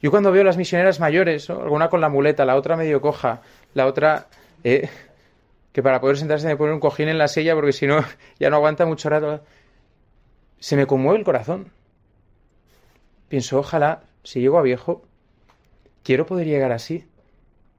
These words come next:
Y decir: "Mi vida ha sido desgastada en el anuncio del Evangelio". ¿Y tú? Cada uno de nosotros ha tenido una misión. Unos han sido entregar la vida por vuestros hijos, eh, otros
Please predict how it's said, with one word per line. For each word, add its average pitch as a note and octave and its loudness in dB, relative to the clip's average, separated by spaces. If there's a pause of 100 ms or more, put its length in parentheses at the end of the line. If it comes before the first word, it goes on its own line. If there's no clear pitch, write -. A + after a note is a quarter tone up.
(1900)
Y C#3 -2
decir: A#2+ -2
"Mi A#2+ 4
vida D#3 2
ha E3 -8
sido F3 -4 (120)
desgastada B2+ -4 (1300)
en B2+ -2
el B2 2
anuncio C#3+ -4
del D3 -2
Evangelio". B2+ -4 (380)
¿Y F3+ -2
tú? F3 -4 (1800)
Cada C#3 2
uno D3+ 0
de C#3+ -2
nosotros C3+ -6
ha D3 -4
tenido C3+ -2
una B2 -4
misión. D3+ -6
Unos C#3+ -8
han C#3 -10
sido C#3+ -8
entregar C3+ -2
la C3 0
vida C3 0
por C3 -2
vuestros A#2+ -6
hijos, C#3+ -10 (840)
eh, G#2+ -6
otros B2 -2